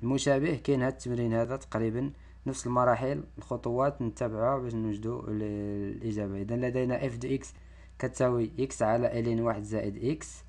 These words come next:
و اف لصفر تساوي واحد. إذن هنا في هاد السؤال هذا بين أن إلين واحد ز-، زائد إكس فهي مؤطرة ما بين هذا، هذين التعبيرين،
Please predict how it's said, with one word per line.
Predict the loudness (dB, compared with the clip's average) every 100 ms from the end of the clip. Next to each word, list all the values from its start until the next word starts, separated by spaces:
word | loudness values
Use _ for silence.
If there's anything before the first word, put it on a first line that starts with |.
| -20 -20 -20 -8
و | -6
اف | -2 -2 -2 -2
لصفر | 0 2 0 0 -2 -8 -10
تساوي | -8 0 2 4 4
واحد. | 2 0 -4 -14 -18 -20 -20 -20 -20 -20 -12 -8
إذن | -2 0
هنا | 2 0
في | 0
هاد | -2
السؤال | 0 0 4 6
هذا | 6 8 6 4 -4 -20 -20 -18 -6
بين | 4 8 8 6
أن | 6 6
إلين | 4 4 4 4
واحد | 4 2
ز-، | 0 2 2
زائد | 2 2 2 0
إكس | -2 -2
فهي | 0 2 4
مؤطرة | 2 0 -2 0 2 2
ما | 2 2
بين | 0 0
هذا، | 2 2 0 -2 -2
هذين | -2 -2 -2
التعبيرين، | -2 -4 -4 -4 2 4 4 0